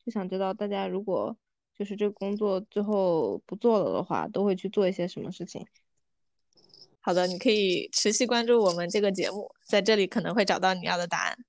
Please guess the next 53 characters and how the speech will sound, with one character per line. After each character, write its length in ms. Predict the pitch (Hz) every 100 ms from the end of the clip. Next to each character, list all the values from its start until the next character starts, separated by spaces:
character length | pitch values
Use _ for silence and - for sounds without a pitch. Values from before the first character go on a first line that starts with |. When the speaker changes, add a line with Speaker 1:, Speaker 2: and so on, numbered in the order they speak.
| _ - - _ -
Speaker 1:
再 140 | 220
问 200 | 220 226
一 60 | 208
个， 240 | 202 196 - _ _ _ _ _ _ _ _
呃， 240 | - 196 180
问 180 | 240 254
问 160 | 233
我 60 | 202
们 120 | 180
的 140 | 185 202
女 140 | 180
嘉 180 | 190 208
宾 140 | 220
们， 480 | 226 214 175 - 214 -
都 140 | 226
是 300 | 233 226 202
什 140 | 185
么 140 | 196 208
时 100 | 208
候 340 | 208 202 196 214 _ _ _
决 160 | - 190
定 220 | 185 202
要 260 | 196 190 185
结 200 | 185 151
婚 360 | 180 208 208 220 _ _ -
或 140 | 208
者 180 | 196 185
生 200 | 208 233
孩 200 | 208 185
子 300 | 185 185 165
这 120 | 190
件 200 | 185 185
事 120 | 185
情， 300 | 196 214 226 _ _
都 100 | -
是 120 | 196 208
怎 100 | 143
么 100 | 185
考 180 | 202
虑 160 | 175 160
的？ 200 | 85 - _ _ -
它 120 | 220
和 140 | 226
职 220 | 220 196
场 240 | 220 220 180
有 80 | 160
没 100 | 185
有 120 | 175
冲 260 | - 185
突？ 280 | 190 180 185 _ _ _ _ - - _ _ _ _ -
Speaker 2:
嗯， 360 | 202 185 180 190
好 200 | - 165
的， 180 | 175